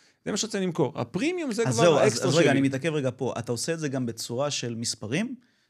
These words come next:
Speaker 1: כן,
Speaker 2: סתם
Speaker 1: בטח.
Speaker 2: דוגמה, נגיד עכשיו אני רוצה להכניס, אה, מאה אלף שקל בחודש, אני
Speaker 1: Mm-hmm.
Speaker 2: צריך למכור עשר חתיכות של עשרת אלפים שקלים.
Speaker 1: כן.
Speaker 2: מתוך זה יש לי, לא יודע מה, עשר אחוז המרה, כאילו, ממש אתה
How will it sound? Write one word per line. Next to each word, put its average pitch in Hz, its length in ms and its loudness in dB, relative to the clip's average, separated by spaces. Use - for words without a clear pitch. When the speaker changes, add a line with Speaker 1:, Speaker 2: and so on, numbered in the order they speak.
Speaker 1:
כן, 147 180 2
Speaker 2:
סתם 156 240 2
Speaker 1:
בטח. 151 100 2
Speaker 2:
דוגמה, 151 160 2
נגיד 139 140 0
עכשיו 131 180 -4
אני 127 80 -6
רוצה 123 160 -8
להכניס, 131 300 -6
אה, 113 60 -4
מאה 156 200 2
אלף 151 140 -2
שקל 139 220 -6
בחודש, 185 560 -4
אני 135 140 -6
Speaker 1:
Mm-hmm. 147 100 -4
Speaker 2:
צריך 143 260 -4
למכור 131 420 -2
עשר 160 240 0
חתיכות 135 460 -4
של 123 220 -6
עשרת 127 260 -6
אלפים 110 240 -8
שקלים. 202 480 -4
Speaker 1:
כן. 196 200 -2
Speaker 2:
מתוך 165 320 0
זה 139 240 -2
יש 139 280 -2
לי, 135 80 -6
לא 131 60 -4
יודע 127 120 -4
מה, 120 140 -6
עשר 139 320 -4
אחוז 127 200 -4
המרה, 123 360 -6
כאילו, 131 180 -6
ממש 139 320 -4
אתה 123 80 0